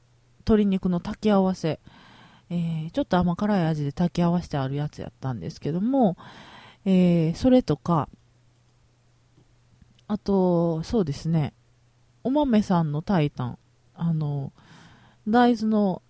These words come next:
ちょっとあの、お野菜と炊き合わせてあるやつとか、えー、ちょっとあの、切り干し大根炊いたのとか、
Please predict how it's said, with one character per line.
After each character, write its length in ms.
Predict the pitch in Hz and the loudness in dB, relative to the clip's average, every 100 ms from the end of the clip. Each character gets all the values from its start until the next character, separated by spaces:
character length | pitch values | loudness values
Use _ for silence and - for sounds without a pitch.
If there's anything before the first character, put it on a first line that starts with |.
| _ | _
ち 100 | - | -4
ょ 20 | 208 | -4
っ 20 | |
と 180 | - 160 | 0 -2
あ 60 | |
の、 200 | 151 139 - | 0 0 4
お 80 | |
野 100 | 175 | 4
菜 180 | 180 190 | 4 2
と 100 | 165 | 2
炊 200 | - 180 | 0 0
き 60 | 160 | 2
合 60 | |
わ 120 | 160 175 | 0 -2
せ 80 | |
て 60 | - | -4
あ 80 | 143 | -2
る 80 | 143 | -4
や 100 | 147 | -6
つ 140 | - | -8
と 140 | 160 | -10
か、 260 | 151 135 127 - - - - - - | -8 -8 -8 -12 -20 -20 -20 -20 -2
え 40 | |
ー、 580 | 202 175 160 147 147 - - - _ - _ _ _ _ | 2 2 2 0 -4 -6 -14 -20 _ -20 _ _ _ _
ち 80 | 247 | -2
ょ 20 | |
っ 40 | 247 | 0
と 140 | 175 | 0
あ 60 | 160 | 0
の、 260 | 139 - | -2 -4
切 120 | - 226 | 0 2
り 80 | |
干 120 | 214 226 | 4 2
し 120 | 202 | 2
大 160 | 196 180 | 2 2
根 160 | 147 | -4
炊 200 | 160 160 | 0 0
い 40 | 151 | 0
た 140 | 135 | -2
の 140 | 131 - | -6 -8
と 140 | - | -10
か、 260 | - 185 | -2 -2